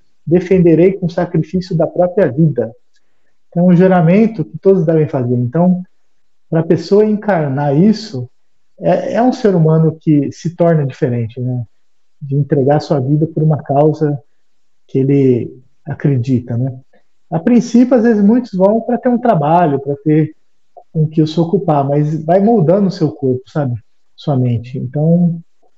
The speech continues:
existe uma coisa mágica nos homens de, de guerra, né? Camões dizia, né? "Existem três tipos de homens: os vivos,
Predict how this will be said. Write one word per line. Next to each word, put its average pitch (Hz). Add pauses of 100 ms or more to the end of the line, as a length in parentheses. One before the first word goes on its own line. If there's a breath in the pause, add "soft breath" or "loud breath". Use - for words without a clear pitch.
(720)
existe 165
uma 170
coisa 170
mágica 127 (400)
nos 139
homens 139
de, 123 (400)
de 131
guerra, 120
né? 131
Camões 190
dizia, 160
né? 160 (480)
"Existem 170
três 247
tipos 202
de 165
homens: 117 (200)
os 143
vivos, 233